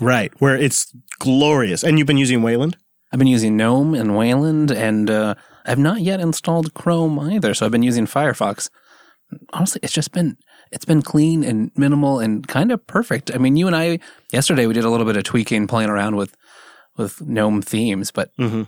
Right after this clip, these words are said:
Speaker 2: other than that, it's just ready to go. And I really love that about, like, a nice
Speaker 1: Mm-hmm.
Speaker 2: modern workstation. It was easy to get all the software I needed to do work, to, you know, prepare for the show.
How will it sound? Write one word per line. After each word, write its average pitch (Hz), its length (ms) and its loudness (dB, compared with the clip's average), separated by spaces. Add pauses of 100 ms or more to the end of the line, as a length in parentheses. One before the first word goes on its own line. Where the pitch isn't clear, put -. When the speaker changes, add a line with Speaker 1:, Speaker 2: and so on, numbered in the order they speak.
(120)
Speaker 2:
other 147 240 -2
than 131 180 0
that, 139 280 -6 (840)
it's - 160 -4
just - 240 -4
ready 240 160 0
to 226 100 -2
go. 202 160 0
And 139 160 -4
I 147 60 -2
really 180 540 0
love 120 300 0
that 95 200 -4
about, 98 360 -4
like, 107 180 -8
a 135 40 0
nice 123 220 2
Speaker 1:
Mm-hmm. 104 80 -2
Speaker 2:
modern 104 280 0
workstation. 107 580 -2 (600)
It 110 100 -6
was - 160 -8
easy 120 260 0
to 113 60 0
get 113 120 0
all 107 100 0
the 104 80 -4
software 117 280 0
I 110 60 0
needed 110 340 -2
to 104 360 -10 (160)
do 101 140 -10
work, 196 280 -2 (220)
to, 104 200 -10 (100)
you 113 120 -8
know, 101 120 -10 (340)
prepare - 320 -4
for - 140 -10
the 104 100 -8
show. 160 400 -2